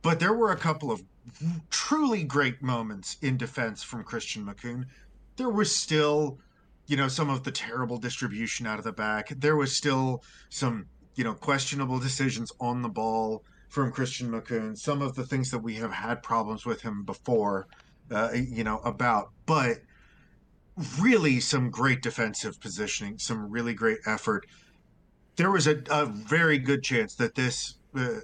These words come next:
would have been three goals for Orlando, if not for Christian Makoun, because on a great breakaway, Christian Makoun showed some great pace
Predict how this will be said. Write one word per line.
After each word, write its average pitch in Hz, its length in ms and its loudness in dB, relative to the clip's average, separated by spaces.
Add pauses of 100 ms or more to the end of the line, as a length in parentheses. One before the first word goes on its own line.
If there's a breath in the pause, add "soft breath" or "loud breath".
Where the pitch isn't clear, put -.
(220)
would 120 220 0
have 107 120 -2
been 113 320 0
three 156 280 6
goals 117 340 2
for 123 280 0
Orlando, 110 580 -2
if 135 260 2
not 127 260 2
for - 120 -12
Christian 113 420 -6
Makoun, 98 420 -8 (500 loud breath)
because 117 480 2
on 123 160 4
a 117 120 0
great 110 480 0
breakaway, 123 580 0
Christian 131 400 -2
Makoun 110 360 -4
showed 110 240 -2
some 104 160 -6
great 107 300 -2
pace 135 560 0